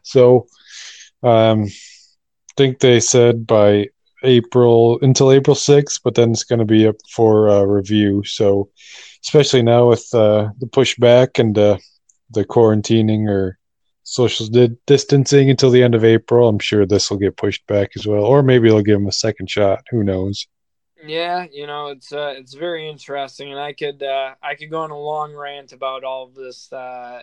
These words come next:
Speaker 2: you know, wh-, what I think about the situation currently facing the U S, but I won't. But what I will say is the more, at least in my opinion, the more you take away things that,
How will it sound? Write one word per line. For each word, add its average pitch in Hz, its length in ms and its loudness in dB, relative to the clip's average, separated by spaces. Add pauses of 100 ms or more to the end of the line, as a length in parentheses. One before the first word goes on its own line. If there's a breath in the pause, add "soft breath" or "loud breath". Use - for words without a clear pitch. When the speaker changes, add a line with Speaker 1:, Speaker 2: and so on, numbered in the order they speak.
(140)
Speaker 2:
you 123 120 -20
know, 120 300 -18
wh-, 139 240 -18
what 143 220 -2
I 131 140 -4
think 135 280 -14
about 131 280 -8
the 127 80 -20
situation 135 840 -10
currently 139 500 -16
facing 139 480 -12
the 135 80 -20
U 131 220 -8
S, 123 260 -12
but 127 280 -14 (520)
I 170 160 0
won't. 185 560 -8
But 147 220 -14
what 160 140 -12
I 151 100 -12
will 202 260 -10
say 151 400 -14
is 139 580 -20 (1040)
the 156 180 -12
more, 196 580 -8 (220)
at 147 120 -14
least 180 280 -10
in 165 80 -12
my 170 220 -6
opinion, 135 580 -16
the 135 80 -20
more 175 400 -8
you 170 180 -12
take 170 340 -10
away 156 340 -10
things 170 440 -18
that, 139 320 -14